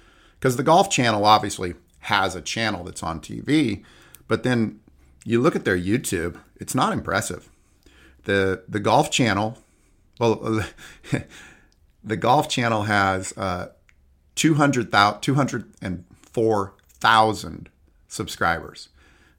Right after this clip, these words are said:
okay? Live Golf has two hundred and seventy-two thousand subscribers. So Live Golf has a better YouTube channel than the Golf Channel. So just something to think about. And then the P G A Tour has one point two million.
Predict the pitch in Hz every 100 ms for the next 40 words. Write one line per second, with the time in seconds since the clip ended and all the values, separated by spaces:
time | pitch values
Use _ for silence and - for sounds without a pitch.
0 | - - 101 113 - _ - 120 156 196
1 | 120 110 104 107 - - 98 95 - 127
2 | 131 113 87 87 - 117 110 98 87 -
3 | 151 131 - 87 78 76 95 98 - -
4 | - - - - - - _ - _ _
5 | - 110 101 92 98 - 139 214 165 107
6 | 127 147 - 104 98 85 117 104 90 117
7 | 127 98 92 - 98 92 92 92 85 _
8 | - 95 92 90 82 78 - 98 95 -
9 | _ _ _ _ _ _ _ - 98 101
10 | - _ _ _ _ _ _ _ - -
11 | 110 - 120 104 104 87 101 87 90 95
12 | - 117 107 113 107 101 101 113 143 139
13 | 127 113 - 113 101 92 85 101 101 -
14 | 87 - 98 85 78 80 -